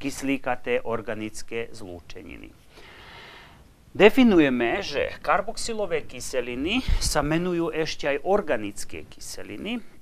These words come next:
a sú kyslíkaté organické zlúčeniny, ktoré obsahujú karboxylovú funkčnú skupinu. Znamená, karboxylová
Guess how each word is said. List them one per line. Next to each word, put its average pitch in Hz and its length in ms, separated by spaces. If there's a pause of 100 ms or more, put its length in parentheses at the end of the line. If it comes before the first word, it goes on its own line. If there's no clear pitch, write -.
a 120 140
sú 240 420 (680)
kyslíkaté 170 960
organické 127 800
zlúčeniny, 165 800
ktoré 139 800 (180)
obsahujú 147 960 (220)
karboxylovú 170 1400 (260)
funkčnú 127 800
skupinu. - 720 (640)
Znamená, 117 720 (420)
karboxylová 170 1200